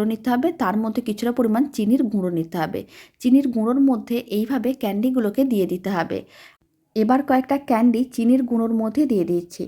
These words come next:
একসঙ্গে কিন্তু সমস্ত ক্যান্ডিগুলো দেওয়া যাবে না, তাহলে কিন্তু ভালো করে চিনিটা কোট করা যাবে না। তাই কয়েকটা ক্যান্ডি দেওয়ার পরে এইভাবে ভালো করে একটু চিনির গুঁড়োর মধ্যে কোট করে নিতে হবে। আর বাকি ক্যান্ডিগুলোকে আবারও একইভাবে দিয়ে দিতে হবে, আর একইভাবে চিনির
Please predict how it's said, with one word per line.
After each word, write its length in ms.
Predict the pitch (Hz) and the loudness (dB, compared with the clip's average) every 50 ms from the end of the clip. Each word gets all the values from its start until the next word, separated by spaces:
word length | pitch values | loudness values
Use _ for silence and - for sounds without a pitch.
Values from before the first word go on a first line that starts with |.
| - - | -6 -4
একসঙ্গে 460 | 214 226 226 - - 269 269 262 262 | -4 -4 -4 -4 0 2 4 4 4
কিন্তু 260 | 262 277 247 247 254 269 | 4 2 0 2 0 -2
সমস্ত 440 | - - 233 214 220 233 233 - 277 | -2 -2 -4 -2 -2 -2 -4 -4 -4
ক্যান্ডিগুলো 500 | 277 233 214 202 202 202 202 220 233 262 | -2 -2 -2 -2 -2 -4 -2 0 2 2
দেওয়া 220 | 254 220 190 175 | 2 2 2 0
যাবে 240 | 175 214 202 202 185 | 0 -2 -2 -2 0
না, 100 | 185 214 262 | 0 -2 -2
তাহলে 320 | 262 - - 208 233 247 262 | -2 -2 -2 0 0 0 0
কিন্তু 240 | - 240 214 208 254 | 0 0 0 0 0
ভালো 280 | 240 220 208 196 202 226 | -2 -2 -2 -2 -4 -4
করে 180 | 220 - 220 233 | -2 -2 -2 -4
চিনিটা 320 | 226 - 220 202 196 208 262 | -2 -2 -2 -4 -2 -2 -4
কোট 240 | 262 - 202 185 185 | -4 -2 -4 -4 -4
করা 200 | - - 175 170 | -4 -4 -4 -4
যাবে 240 | 165 165 160 185 175 | -2 -2 -2 -2 -2
না। 120 | 170 175 - - - - _ _ _ _ _ _ _ - | -6 -6 -8 -12 -20 -20 _ _ _ _ _ _ _ -2
তাই 160 | 226 214 214 214 214 | 0 2 2 2 4
কয়েকটা 320 | - 220 233 240 - - 285 285 285 | 4 4 4 2 2 -2 -2 0 2
ক্যান্ডি 240 | 269 254 254 269 277 240 214 | 2 4 4 4 2 2 2
দেওয়ার 200 | 208 208 233 240 - | 0 0 0 -2 -2
পরে 140 | 226 226 233 - - 202 | -2 -2 -2 -2 -2 -2
এইভাবে 300 | 220 240 247 269 240 247 247 247 233 | -2 0 0 0 2 0 0 -2 -2
ভালো 200 | 196 190 190 226 247 - | -4 -2 -2 -2 0 0
করে 120 | 254 233 220 | 0 0 0
একটু 140 | 220 - 254 247 - | 0 -2 -4 -4 -2
চিনির 240 | 226 214 220 247 254 240 | 0 0 2 0 0 0
গুঁড়োর 240 | - 214 220 226 233 226 | -2 -2 0 0 0 0
মধ্যে 160 | 214 220 277 277 285 - | -2 -2 -2 -2 -2 0
কোট 140 | 208 208 - - | -2 -2 -2 -2
করে 160 | - 185 180 175 180 | -2 0 0 0 -2
নিতে 180 | 175 175 - 175 160 | -2 -4 -2 -4 -4
হবে। 200 | - - 175 175 - - - - - - | -2 -4 -6 -8 -8 -12 -20 -20 -12 -4
আর 120 | - 202 202 202 202 | -2 -2 0 2 2
বাকি 220 | 190 196 - 262 247 254 | 0 0 0 -2 -2 0
ক্যান্ডিগুলোকে 560 | 254 233 240 247 240 247 240 269 269 269 302 330 330 - 214 | 2 2 2 0 0 2 2 2 2 2 0 0 0 0 0
আবারও 260 | 208 226 226 247 247 - 214 208 | 0 0 0 0 0 -2 -2 -4
একইভাবে 400 | 214 214 - 240 247 254 247 254 240 208 | -4 -2 -2 -2 0 0 2 0 0 0
দিয়ে 140 | 196 185 185 190 | -2 -4 -2 -4
দিতে 180 | 220 214 214 240 254 | -4 -4 -2 -2 -2
হবে, 200 | 240 240 - 311 330 330 - - - - _ - 202 | -2 0 0 0 0 -2 -6 -20 -20 -16 _ -2 -2
আর 80 | 202 190 - - 214 220 | -2 0 0 0 0 -2
একইভাবে 400 | 226 220 - 277 285 262 240 294 302 - | 0 0 0 0 2 2 2 2 0 0
চিনির 260 | - 240 226 233 247 | -2 -2 2 2 2